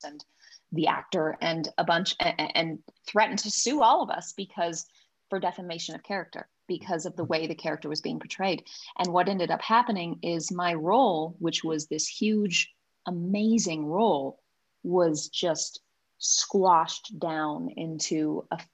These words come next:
like, one or two scenes. And it really broke my heart. Um, and so when you talk about anxiety,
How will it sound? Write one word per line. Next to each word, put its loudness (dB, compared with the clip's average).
like, -4
one -2
or -2
two -4
scenes. -6
And 0
it -4
really 6
broke -2
my -4
heart. 2
Um, -6
and 2
so 6
when 2
you 4
talk 0
about -2
anxiety, 0